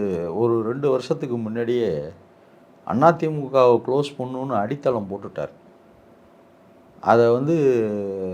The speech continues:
கச்சிதமா அந்த திட்டங்கள் நிறைவேறி கொண்டிருக்கிறது. அது தெரியாமலே எடப்பாடி, "நான் தான் அடுத்த முறை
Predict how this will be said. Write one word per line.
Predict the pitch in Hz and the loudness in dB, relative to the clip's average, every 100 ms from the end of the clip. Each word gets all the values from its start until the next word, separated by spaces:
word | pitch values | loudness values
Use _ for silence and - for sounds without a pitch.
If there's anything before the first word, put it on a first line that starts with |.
| 95 95 92 92 95 | -8 -10 -12 -14 -8
கச்சிதமா | 123 120 156 143 143 165 | -8 -4 -2 -2 0 -2
அந்த | 135 117 107 95 | 0 -2 -2 -4
திட்டங்கள் | 117 120 131 113 | -6 -6 -6 -6
நிறைவேறி | 107 113 127 117 | -4 -4 -2 -2
கொண்டிருக்கிறது. | - 101 98 90 92 92 90 - | -4 -6 -8 -6 -6 -4 -6 -6
அது | 104 117 | -2 -2
தெரியாமலே | 113 117 117 117 123 110 | -2 0 0 0 0 2
எடப்பாடி, | 113 120 117 113 95 - - _ | 2 0 -2 -2 -4 -6 -20 _
"நான் | 107 113 | 2 4
தான் | 113 120 | 6 6
அடுத்த | 107 107 113 | 6 4 2
முறை | 113 | 2